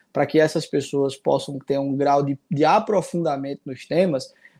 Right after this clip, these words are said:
você consegue agora, a partir desse, desse movimento,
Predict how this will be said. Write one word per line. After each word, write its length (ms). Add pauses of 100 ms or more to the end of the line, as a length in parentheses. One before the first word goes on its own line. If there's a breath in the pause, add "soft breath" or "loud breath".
você 280
consegue 460
agora, 500
a 140
partir 360
desse, 440
desse 260
movimento, 580